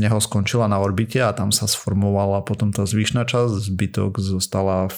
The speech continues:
planéte a narobila tu riadny masaker. A počas toho pristátia pravdepodobne kopec volatilných plynov, e,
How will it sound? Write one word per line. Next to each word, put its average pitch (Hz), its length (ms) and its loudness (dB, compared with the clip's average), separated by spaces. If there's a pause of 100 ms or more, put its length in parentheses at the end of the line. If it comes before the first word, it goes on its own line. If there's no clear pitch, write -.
planéte 101 560 0
a 90 160 0
narobila 95 480 0
tu - 80 -4
riadny 92 400 0
masaker. 92 720 0 (640)
A 90 240 0
počas 101 560 -2
toho 107 240 2
pristátia 117 560 0
pravdepodobne 101 640 0
kopec 101 320 -2
volatilných 101 640 0 (160)
plynov, 131 480 0
e, 123 60 -2